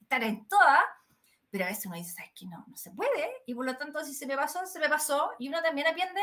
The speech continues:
eso, a que a veces la perfección no se puede y uno hace lo mejor que, con todo el cariño del mundo,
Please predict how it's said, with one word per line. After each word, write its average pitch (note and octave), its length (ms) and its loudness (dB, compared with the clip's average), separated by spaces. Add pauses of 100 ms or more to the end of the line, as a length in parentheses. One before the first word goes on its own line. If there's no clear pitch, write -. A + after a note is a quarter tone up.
eso, G#3 440 -6
a G#3 220 0
que A3 160 -2
a G#3+ 40 2
veces D4 460 0 (680)
la A#3 140 4
perfección B3+ 480 -4
no C#4+ 60 -2
se E4+ 100 -4
puede D4 460 2
y C4 100 -4
uno B3+ 140 2
hace C4+ 180 0
lo C4+ 80 -2
mejor B3 400 -2
que, - 220 -20
con G#3+ 240 -4
todo C4 100 0
el C#4 100 -4
cariño C4+ 300 -4
del C4 100 -2
mundo, C4+ 360 0